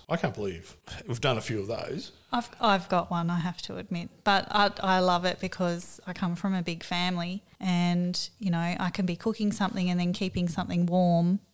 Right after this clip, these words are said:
Speaker 1: Mm.
Speaker 2: you know, while something else is cooking.
Speaker 1: Yeah, eh, but again, this is your preference, how you work. So everything we're telling you, you know, that, that I've experienced, it, it's nothing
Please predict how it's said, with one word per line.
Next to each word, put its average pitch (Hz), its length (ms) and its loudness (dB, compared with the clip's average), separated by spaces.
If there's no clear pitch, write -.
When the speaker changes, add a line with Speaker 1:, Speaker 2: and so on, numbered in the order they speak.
Speaker 1:
Mm. 139 240 2
Speaker 2:
you 190 100 6
know, 175 160 6
while 175 140 2
something 185 280 0
else 180 160 0
is 196 120 -8
cooking. 175 420 0
Speaker 1:
Yeah, 208 220 2
eh, 160 80 -8
but - 200 -8
again, 143 360 -4
this 143 200 -4
is 107 200 -8
your 127 320 2
preference, 127 400 -6
how 117 100 -8
you 110 220 -10
work. 127 240 -6
So 135 160 -2
everything 226 320 0
we're 139 100 4
telling 151 320 0
you, 117 200 -2
you 127 140 -2
know, 104 280 -4
that, 113 260 -6
that 113 100 -4
I've 107 140 -2
experienced, 120 460 -2
it, 139 180 -6
it's 131 220 -4
nothing 185 260 -2